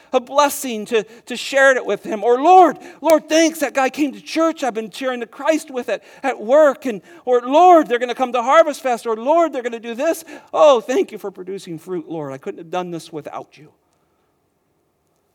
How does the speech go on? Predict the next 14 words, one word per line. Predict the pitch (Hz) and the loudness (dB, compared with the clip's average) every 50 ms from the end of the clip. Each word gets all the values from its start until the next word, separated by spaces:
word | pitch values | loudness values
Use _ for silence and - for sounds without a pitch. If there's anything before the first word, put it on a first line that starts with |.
| _ _ _ _ _ _ _ _ _ | _ _ _ _ _ _ _ _ _
He | - 139 | -16 -10
loves | 139 151 156 151 143 127 123 - - - _ _ _ _ _ _ _ _ _ _ _ _ _ _ _ _ _ | -6 -4 -4 -4 -4 -6 -12 -20 -20 -20 _ _ _ _ _ _ _ _ _ _ _ _ _ _ _ _ _
to | - 143 | -18 -16
produce | 135 135 127 135 131 123 - | -14 -12 -12 -12 -12 -12 -14
fruit. | - - - 147 143 127 - _ _ _ _ _ _ _ _ _ _ _ _ _ _ _ _ _ _ _ | -20 -16 -14 -14 -12 -14 -16 _ _ _ _ _ _ _ _ _ _ _ _ _ _ _ _ _ _ _
So | - - 151 | -12 -12 -10
when | 135 131 | -10 -10
spirit-filled, | - - - - 190 175 175 165 165 - - 175 170 156 156 143 - | -14 -14 -10 -6 -4 -2 -2 -4 -6 -8 -8 -6 -4 -4 -4 -6 -12
Christ-exalting, | - - - - 170 175 170 170 - - 151 135 - 165 156 156 156 151 151 _ - 175 160 151 143 135 135 139 | -20 -14 -8 -6 -6 -6 -6 -8 -10 -16 -14 -12 -8 -8 -6 -6 -8 -10 _ _ -10 -8 -8 -8 -10 -12 -8 -4
gospel-saturated | 196 180 180 190 180 - _ - 156 139 - - - 214 175 185 180 - - 165 156 165 165 160 160 156 151 151 - | -2 -2 -2 -2 -6 -10 _ -16 -16 -16 -12 -6 -4 -4 -4 -4 -6 -10 -16 -14 -8 -6 -4 -4 -4 -4 -6 -8 -10
word | 135 147 151 175 185 185 185 185 185 185 175 185 _ _ _ _ | -16 -12 -8 -6 -6 -4 -4 -4 -4 -6 -8 -12 _ _ _ _
is | - 127 127 123 | -18 -18 -16 -12
given | _ - 190 202 208 202 185 | _ -4 -2 -2 -2 -2 -4
out, | 180 151 123 - _ - - | -4 -6 -8 -12 _ -20 -20